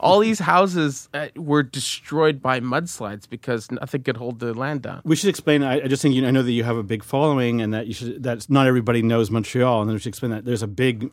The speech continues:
Speaker 2: there, not a big, but there's a small mountain in the middle of Montreal, which is, which used to be essentially wilderness. And what you're describing is that when there was the sex panic of the Trudeau,
Speaker 1: <laughs>
Speaker 2: of the Drapeau era.
Speaker 1: Yeah, in the
Speaker 2: They, they,
Speaker 1: nineteen fifties,
Speaker 2: they
Speaker 1: yeah.
Speaker 2: took the trees down and, and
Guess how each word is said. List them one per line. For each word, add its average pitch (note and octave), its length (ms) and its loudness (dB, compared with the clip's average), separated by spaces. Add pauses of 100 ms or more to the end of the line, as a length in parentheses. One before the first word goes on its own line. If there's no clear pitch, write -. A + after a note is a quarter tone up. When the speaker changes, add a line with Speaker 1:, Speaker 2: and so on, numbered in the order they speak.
Speaker 2:
there, C#3 140 4
not C#3+ 140 6
a A#2 60 2
big, C3+ 260 4
but A#2 80 2
there's A#2 140 2
a A2+ 40 2
small C#3 360 4
mountain B2 380 4
in A2+ 120 2
the A2 80 2
middle B2+ 400 6
of A2 80 2
Montreal, A2 640 -2 (240)
which A#2+ 160 -6
is, B2 220 -2 (160)
which C3+ 320 2
used F3+ 240 2
to C#3+ 40 -4
be B2 160 0
essentially A#2+ 460 0
wilderness. A2 640 0 (260)
And A#2 100 -4
what B2 120 4
you're C3 120 6
describing A#2 540 -2
is G#2 120 -2
that A2 200 -4
when A2+ 160 -2
there A2+ 140 2
was G#2 160 0
the G#2 240 0 (500)
sex - 340 0
panic A2+ 520 2
of G2+ 220 -4
the A2 60 0
Trudeau, A#2+ 420 2
Speaker 1:
<laughs> - 40 -6
Speaker 2:
of A#2 120 -2
the A#2+ 60 0
Drapeau B2 420 4
era. G#2+ 500 2 (200)
Speaker 1:
Yeah, B2+ 280 4
in A2+ 60 0
the A2+ 60 2
Speaker 2:
They, A#2+ 60 2
they, A#2 100 0
Speaker 1:
nineteen C3+ 60 2 (180)
fifties, B2 280 2
Speaker 2:
they B2+ 100 4
Speaker 1:
yeah. B2 120 6
Speaker 2:
took C3+ 180 -4
the B2 100 -4
trees D3 320 2
down A2 360 -2
and, A#2 300 -2
and A2 320 -4